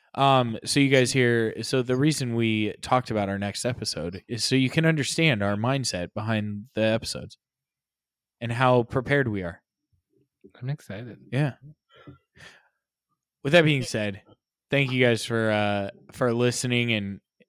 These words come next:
Speaker 1: waiting for us to come out with our next episode. We apologize that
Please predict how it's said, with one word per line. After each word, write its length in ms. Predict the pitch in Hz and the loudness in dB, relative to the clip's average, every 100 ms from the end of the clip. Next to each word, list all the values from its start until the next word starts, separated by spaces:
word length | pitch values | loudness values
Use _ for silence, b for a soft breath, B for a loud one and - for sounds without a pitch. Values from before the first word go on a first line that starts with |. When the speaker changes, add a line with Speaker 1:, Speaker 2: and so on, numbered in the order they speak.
| _ | _
Speaker 1:
waiting 580 | 110 104 120 123 123 120 | -10 -2 4 4 4 0
for 200 | - 123 | -2 0
us 180 | 117 - | 0 -2
to 60 | |
come 120 | - 117 | -2 0
out 120 | 110 | 0
with 100 | 107 | 0
our 120 | 110 | -2
next 260 | 107 104 110 | -2 -4 -4
episode. 380 | 101 - 107 104 | -6 -4 -2 -2
We 100 | 104 | -4
apologize 640 | - 101 98 98 95 95 | -4 -4 -4 -4 -4 -6
that 220 | 95 90 | -8 -10